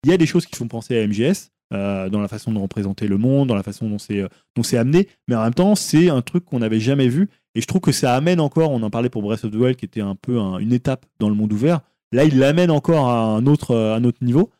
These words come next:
Alors, c'est pas un jeu fun, en fait, c'est vrai que beaucoup l'ont dit dans leurs tests, tout ça, mais, euh, alors, moi, j'aime pas trop le jeu d'aut-, l'idée du jeu d'auteur, parce que ça fait un peu le truc, ouais, c'est un peu chiant, ou un peu, euh, puis bon, il y a des grands films populaires qui sont des films d'auteur, tu vois, c'est pas,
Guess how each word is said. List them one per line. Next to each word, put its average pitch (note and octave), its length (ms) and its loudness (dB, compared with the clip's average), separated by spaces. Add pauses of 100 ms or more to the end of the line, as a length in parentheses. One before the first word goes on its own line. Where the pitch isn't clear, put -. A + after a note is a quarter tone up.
(280)
Alors, G2+ 280 -6
c'est - 140 -2
pas A3+ 140 0
un G3 40 6
jeu C3+ 120 4
fun, C3 260 0
en B2+ 60 -6
fait, - 180 -8
c'est G#2+ 100 -14
vrai B2 100 -8
que G#2 500 -6
beaucoup A#2+ 300 -2
l'ont B2+ 160 0
dit C3+ 160 -2
dans A#2 120 0
leurs G2 140 -4
tests, - 220 -10
tout - 120 -20
ça, D3+ 160 -2 (720)
mais, D#3 300 6
euh, A2+ 680 2
alors, A2 200 -2 (140)
moi, D#3 140 4
j'aime C#3+ 140 2
pas C#3+ 100 2
trop D3+ 180 2
le C3 100 6
jeu A2 140 2
d'aut-, A#2+ 200 2
l'idée A#2 460 0
du A#2 100 0
jeu G#2+ 120 2
d'auteur, A#2 300 2
parce A2+ 120 -10
que - 60 -20
ça - 100 -16
fait - 100 -10
un F#2 60 -6
peu G#2 120 -4
le G2 40 -2
truc, - 300 -8
ouais, G#2+ 100 -6
c'est G#2 140 -14
un F#2+ 60 -12
peu G#2+ 120 -10
chiant, A2 360 -4
ou G#2 120 -4
un F#2 80 -10
peu, G#2+ 140 -10
euh, G2 220 -10 (100)
puis - 160 -20
bon, G#2 100 -2 (260)
il A#2 40 0
y - 20 2
a G#2+ 40 0
des A2+ 120 0
grands C3 200 2
films C3 200 0
populaires B2 360 0
qui - 140 -20
sont G#2 100 -4
des G2 100 -4
films G#2 200 -10
d'auteur, A#2+ 280 -2
tu - 80 -20
vois, G#2+ 140 -4
c'est - 120 -20
pas, F#2+ 320 -12